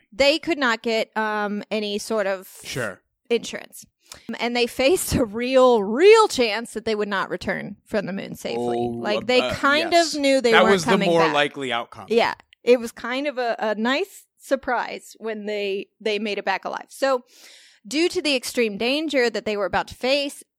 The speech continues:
Speaker 1: and they couldn't take out life insurance policies, so what they did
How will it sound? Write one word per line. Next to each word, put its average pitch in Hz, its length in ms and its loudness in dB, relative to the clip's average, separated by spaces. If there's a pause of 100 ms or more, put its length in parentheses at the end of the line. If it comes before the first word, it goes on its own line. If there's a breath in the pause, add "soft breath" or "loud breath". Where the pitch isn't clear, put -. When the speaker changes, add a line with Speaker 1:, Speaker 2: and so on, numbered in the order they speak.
Speaker 1:
and 202 140 -10
they 180 60 -12
couldn't 320 360 -6
take 269 220 -2
out 196 140 -2
life 202 260 -2
insurance 214 400 -4
policies, 196 640 -6 (300 loud breath)
so - 160 -12
what 208 160 -6
they 202 100 -6
did 247 500 4